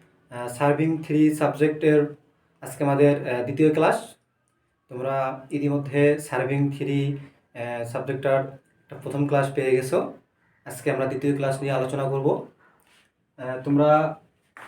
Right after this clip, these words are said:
জানো যে আমাদের হচ্ছে সার্ভিং থ্রি হচ্ছে প্রথম যে, আহ, ইউনিটটা আছে, most important একটা হচ্ছে ইউনিট, যেটা হচ্ছে বাক। আমরা ফার্স্ট ক্লাসে বাকের, আহ, বেসিক কিছু বিষয় নিয়ে আলোচনা করেছিলাম।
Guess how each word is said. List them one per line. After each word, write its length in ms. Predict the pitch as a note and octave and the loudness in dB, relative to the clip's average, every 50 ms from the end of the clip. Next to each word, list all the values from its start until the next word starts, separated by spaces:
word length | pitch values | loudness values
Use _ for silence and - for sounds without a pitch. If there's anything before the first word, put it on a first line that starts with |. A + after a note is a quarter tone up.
| - _ _ _ - | -20 _ _ _ -4
জানো 420 | C#3+ D3 D3 D3+ F#3 F#3+ F#3 E3 D3 | 0 2 2 2 2 0 -2 -2 -2
যে 80 | D#3 | 0
আমাদের 260 | D3+ D3 D3 D3+ D3+ | 0 0 0 0 -2
হচ্ছে 520 | D3+ D3+ - - D#3 D3+ D3+ D3+ D3 - - | -4 -6 -4 0 2 4 4 4 2 0 -4
সার্ভিং 520 | - - C#3 C#3 C#3 C#3+ D3+ D3+ D3+ D3+ | -6 -4 0 0 2 2 2 2 2 0
থ্রি 240 | - D3 C#3 C#3+ D3 | -2 0 2 4 4
হচ্ছে 320 | C#3+ C#3+ - - D3 C#3 | 2 2 0 -2 -2 -2
প্রথম 280 | C#3 C#3 C#3 C#3+ C#3 C#3 | -2 -4 -4 -4 -4 -2
যে, 140 | C#3+ C#3 C#3 | -2 0 -2
আহ, 680 | C#3 C#3 - - - _ _ _ - A#2+ B2 - D#3 | -2 -4 -8 -12 -18 _ _ _ -8 -8 -6 -4 -6
ইউনিটটা 380 | C#3+ C3 C#3+ C#3+ C#3+ C#3+ C3+ C3+ | -4 -4 -4 -2 -2 0 -2 -2
আছে, 200 | C3 - - - | -2 -4 -4 -2
most 400 | D3 C#3+ C#3+ C#3+ C#3+ C#3+ C#3+ - - - D3 | 2 2 4 4 4 2 -2 -6 -10 -8 -8
important 400 | B2+ C3+ C3 C3 C3 C3+ C3 C3 | -6 -2 -2 -2 0 -2 -4 -4
একটা 200 | B2+ B2+ - C3 | -6 -6 -4 -2
হচ্ছে 260 | B2+ B2+ - - B2+ | -2 -2 -2 -4 -4
ইউনিট, 340 | B2 B2+ D#3+ - - - - | -2 0 0 0 -2 -4 -8
যেটা 180 | C3 B2 B2+ B2+ | -8 -4 -2 -2
হচ্ছে 420 | B2+ B2 - - C3 B2+ B2+ - - - - _ _ _ | -2 -2 -4 -4 -4 -4 -4 -6 -10 -18 -20 _ _ _
বাক। 380 | A2+ A#2+ B2+ D#3 - - - - - _ _ _ _ _ _ _ _ | -4 0 0 0 0 0 -6 -14 -20 _ _ _ _ _ _ _ _
আমরা 200 | - B2 B2 C3 | -14 -10 -8 -8
ফার্স্ট 360 | B2 - C#3+ C#3+ C#3 C#3 - - | -6 -2 -2 -2 -2 -2 -2 0
ক্লাসে 680 | D3+ C#3 C#3 C#3 - D3 C#3+ C#3+ C#3+ D3 - - - - _ _ - | 0 2 2 0 2 2 2 4 4 2 2 -2 -6 -12 _ _ -12
বাকের, 440 | B2 B2 C3 B2+ C3+ C#3+ C3+ C3+ C#3 | -4 -2 -2 0 0 0 -2 -2 -2
আহ, 580 | D3 C#3 - - _ - _ _ _ - A#2 A2 | -4 -8 -10 -16 _ -20 _ _ _ -12 -10 -6
বেসিক 320 | B2+ C3 B2+ C#3 D#3 D3+ | -6 -4 -4 -4 -4 -6
কিছু 220 | D3+ - - - D3 | -6 -8 -10 -10 -8
বিষয় 280 | C3 B2+ B2 - C#3 C3+ | -6 -6 -6 -4 -4 -4
নিয়ে 120 | C3+ C3+ | -2 -2
আলোচনা 280 | B2+ C3 B2+ C#3+ C3+ C3 | -2 -2 -4 -4 -6 -4
করেছিলাম। 540 | B2+ B2 B2+ B2+ B2+ C#3+ D#3 G3+ - - | -2 -2 -2 -2 0 0 0 0 0 -4